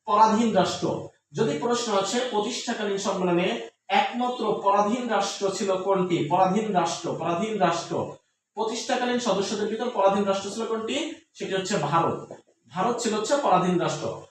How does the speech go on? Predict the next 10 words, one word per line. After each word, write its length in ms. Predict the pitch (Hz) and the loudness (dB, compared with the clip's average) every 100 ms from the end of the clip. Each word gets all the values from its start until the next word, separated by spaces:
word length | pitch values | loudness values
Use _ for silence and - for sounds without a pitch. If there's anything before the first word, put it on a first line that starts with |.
| - | -6
অর্থাৎ 240 | 156 180 | -4 -2
উনিশশো 320 | 220 240 - 262 | -2 -2 -2 0
পঁয়তাল্লিশ 380 | 202 202 247 285 | 2 2 0 -2
সালে 240 | 254 175 | -4 -4
চব্বিশে 480 | 190 185 - 240 240 | -2 -4 -4 -6 0
অক্টোবর 440 | 196 - 196 214 285 - - - 127 | 0 0 4 6 6 2 -8 -14 2
যখন 360 | 185 190 240 | 4 4 2
জাতিসংঘ 520 | 214 160 190 - 214 233 | 4 2 2 0 -2 -2
প্রতিষ্ঠা 500 | 233 196 214 - 220 | -2 -6 -6 -6 -2
হয়, 320 | 254 285 | 0 0